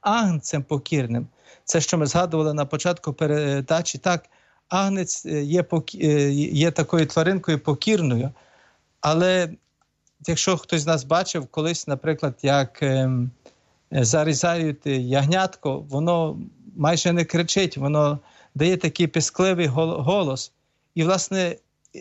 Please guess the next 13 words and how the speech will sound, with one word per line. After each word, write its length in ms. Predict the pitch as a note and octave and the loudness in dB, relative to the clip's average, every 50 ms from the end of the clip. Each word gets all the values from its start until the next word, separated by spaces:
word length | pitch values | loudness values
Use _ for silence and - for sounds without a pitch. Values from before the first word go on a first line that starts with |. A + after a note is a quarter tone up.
| - - | -14 -10
е, 300 | F3 D#3+ D3+ C#3+ C#3+ C#3 - _ - - - - | -6 -4 -2 -2 -4 -4 -8 _ -20 -20 -10 -2
якщо, 360 | - E3 D#3 D#3+ D3+ - F#3+ F3+ | 2 2 2 2 2 2 2 2
наприклад, 400 | F3 D#3+ - E3+ D3+ - E3 C3+ | 2 0 0 -2 0 0 0 0
забивають 600 | D3+ D#3+ D3 D#3+ D#3 D#3+ E3+ E3+ E3 D#3 - D#3+ | 0 0 2 2 2 2 2 0 -2 -4 -4 -8
якусь 280 | D3 - - D#3+ - | -8 -6 -6 -6 -4
іншу 280 | G#3 G3 F#3+ - - E3 | -2 -2 -2 -2 -2 -4
тварину, 420 | - - E3 D#3 E3+ F#3 F3+ D#3 | -2 0 0 0 2 0 -2 -2
то 140 | C#3+ - C#3 | -4 -4 -4
часто 380 | - - E3+ D3+ - - - D3 | -2 0 0 -2 -2 -2 -2 -2
може 240 | D3+ D3+ C3+ C3+ | 0 0 -2 -2
чути 260 | C#3 - E3+ D#3+ - C#3+ | -2 -2 -2 0 0 0
вся 240 | - - E3 D3+ | 2 2 2 2
околиця. 580 | C#3+ C#3 - G3 G3 E3+ C3+ B2+ A#2+ - C#3+ | 2 2 0 2 2 2 2 0 -2 -4 -8